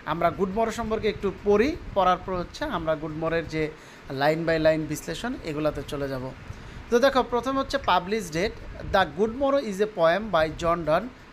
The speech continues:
হ্যাঁ, পাবলিশ ডে-, আহ, পাবলিশড কি? "In his sixteen thirty-three collection Songs and Sonnets।"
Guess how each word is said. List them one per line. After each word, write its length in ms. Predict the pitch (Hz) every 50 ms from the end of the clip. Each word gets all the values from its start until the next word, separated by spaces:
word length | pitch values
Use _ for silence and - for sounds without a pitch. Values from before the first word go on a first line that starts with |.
| -
হ্যাঁ, 240 | - 240 220 170 139 - - - - - - - -
পাবলিশ 400 | 185 170 170 170 196 220 208 175
ডে-, 280 | 190 196 196 190 - 180
আহ, 180 | 175 170 170 165
পাবলিশড 380 | - 180 180 175 202 220 - -
কি? 300 | - 185 156 - 185 185
"In 40 | 175
his 300 | 175 208 240 - - -
sixteen 360 | 254 247 - - 285 277 254 254 214
thirty-three 400 | 196 180 170 170 - 147 165 165 -
collection 380 | 175 143 147 156 151 - 220 240 240 - - -
Songs 260 | 196 185 180 - -
and 220 | 180 156 143 -
Sonnets।" 260 | 165 151 143 131 -